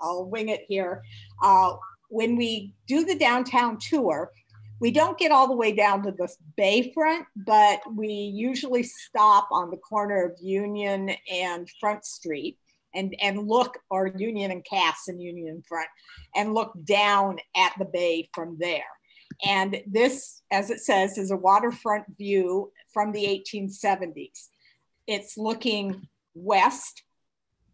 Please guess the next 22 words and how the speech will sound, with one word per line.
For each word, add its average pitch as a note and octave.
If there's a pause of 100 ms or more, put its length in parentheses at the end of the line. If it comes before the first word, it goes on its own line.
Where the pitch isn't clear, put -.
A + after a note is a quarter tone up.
(140)
basically D4
where, A3
uh, G3+
Grand A3
Traver-, G#3
where G#3+
the F#3+
Parkway C4 (160)
runs E3
now, D3+ (460)
more F#3+
or E3
less. -
It, C#3+ (140)
obviously, F#3+
it F3+
was F3+
a F3+
railroad F3
track C#3+
at -
that C#3